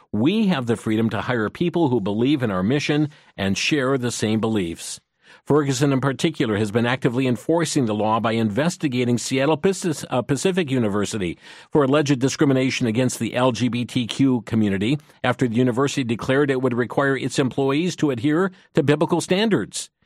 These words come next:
A D F Senior Counsel and, and Director of the A D F Center for Christian Ministries, Ryan Tucker, said government officials have been increasingly bold in their discrimination against religious people and organizations.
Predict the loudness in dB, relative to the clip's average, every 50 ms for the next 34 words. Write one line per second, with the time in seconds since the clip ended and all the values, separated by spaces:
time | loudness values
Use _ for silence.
0 | -20 -20 -8 -4 -2 0 2 2 2 2 2 0 0 0 2 2 2 2 0 0
1 | 0 0 0 0 0 2 2 2 2 0 -2 0 0 2 2 2 2 0 0 0
2 | 0 0 0 0 0 0 0 0 2 2 2 0 0 0 0 0 0 0 0 0
3 | -2 -2 -2 -4 -4 -2 0 0 2 2 2 2 0 0 -2 -2 -2 0 0 0
4 | 0 0 0 -2 0 -2 -2 -2 -2 -4 -6 -6 -8 _ _ _ -20 -20 -20 -16
5 | -4 0 0 0 2 2 2 4 4 4 4 4 2 2 0 -2 -2 0 0 -2
6 | 0 0 0 0 0 0 0 0 0 0 2 2 2 0 -2 -2 -2 -2 -2 0
7 | 0 2 2 2 2 2 0 0 0 2 2 2 2 2 2 2 2 0 0 0
8 | -2 -2 0 2 2 2 2 2 0 0 -2 -2 -2 -2 -2 0 -2 -2 -2 -2
9 | -4 -2 -2 0 0 0 0 -2 -4 -4 -4 -4 -4 -2 -2 -2 -2 -2 -2 -2
10 | -2 -2 -2 0 0 -2 0 0 0 0 0 0 0 -2 -2 -2 -4 -4 -4 -4
11 | -4 -4 -4 -4 -6 -10